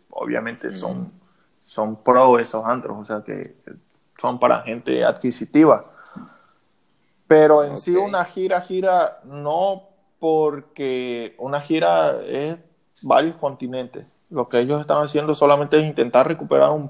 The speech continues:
Speaker 1: poco de lo que se puede de, de, de, de las presentaciones, porque hay artistas que tenían planeadas ya una fecha de, de un año,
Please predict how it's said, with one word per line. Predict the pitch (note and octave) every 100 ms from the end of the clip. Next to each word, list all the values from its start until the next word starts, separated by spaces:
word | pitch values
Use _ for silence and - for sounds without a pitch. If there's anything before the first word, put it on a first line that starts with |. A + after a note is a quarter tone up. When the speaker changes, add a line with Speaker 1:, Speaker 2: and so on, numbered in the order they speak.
| -
Speaker 1:
poco | C#3+ F3 G3 E3+ D#3
de | C3+
lo | B2 A#2
que | A#2+
se | A2+ A2
puede | - C3 D3+ D#3 C3 A#2+ - _ _ _ _ _ _ _
de, | B2+ A#2+
de, | - A#2 A2+
de, | A#2+ A#2 A2 G#2 - -
de | - A#2
las | A2+
presentaciones, | - A#2 G2+ A2 - D3 F#3+ E3
porque | C3 C3+ A#2 A#2 -
hay | - C3
artistas | D#3+ E3+ F#3 G3+
que | D3+
tenían | - C#3+ F3
planeadas | E3+ C#3+ D3 E3+ E3
ya | D3+
una | F3 E3
fecha | D#3+ D#3+ E3
de, | D#3+ B2 - _ _ _
de | - A#2+
un | B2+ B2
año, | C3 F3 D3 B2 A#2+ A#2 A#2+